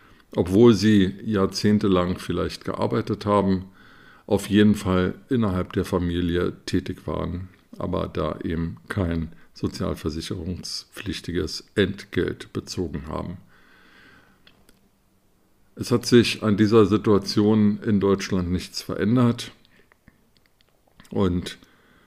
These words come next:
es wird sich auch nichts verändern, solange nicht die Gesellschaft endlich zu der Einsicht kommt, dass die Hälfte der Einwohner in unserem Land weiblich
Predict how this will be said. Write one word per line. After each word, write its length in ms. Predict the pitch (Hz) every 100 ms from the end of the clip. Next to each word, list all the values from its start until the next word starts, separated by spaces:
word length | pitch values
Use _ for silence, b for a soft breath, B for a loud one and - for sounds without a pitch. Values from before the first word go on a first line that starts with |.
| b b
es 220 | 101 -
wird 180 | 113 -
sich 200 | 95 -
auch 140 | 82
nichts 300 | 82 82 -
verändern, 480 | - 82 92 98 95
solange 340 | 87 87 95
nicht 280 | 92 82 -
die 40 |
Gesellschaft 920 | 92 90 80 98 101 98 95 - - - b b b b
endlich 400 | 110 95 104 -
zu 120 | -
der 180 | 104 95
Einsicht 480 | 95 98 101 92 -
kommt, 540 | - 110 123 - -
dass 220 | 101 95 -
die 120 | 98
Hälfte 600 | 98 101 - 104 98 85 B B B B B B B -
der 440 | 92 87 85 80 85 -
Einwohner 680 | 107 107 98 98 101 101
in 140 | - 107
unserem 380 | 110 95 92 87
Land 400 | 85 87 - -
weiblich 680 | - 80 90 - 90 78 -